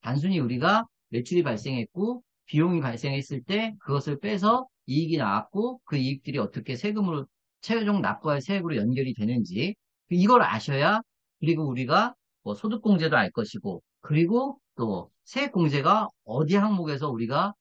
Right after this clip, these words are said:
어, 차감이 되는지도 알 것이고, 요 부분이 되겠죠. 그리고 결손금은 또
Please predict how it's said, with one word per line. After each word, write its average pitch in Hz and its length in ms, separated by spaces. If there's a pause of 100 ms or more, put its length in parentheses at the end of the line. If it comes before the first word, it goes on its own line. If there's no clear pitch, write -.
(300)
어, 90 340
차감이 220 360
되는지도 123 420
알 101 140
것이고, 107 500
요 131 100
부분이 120 280
되겠죠. 104 640 (200)
그리고 160 240
결손금은 170 680
또 269 260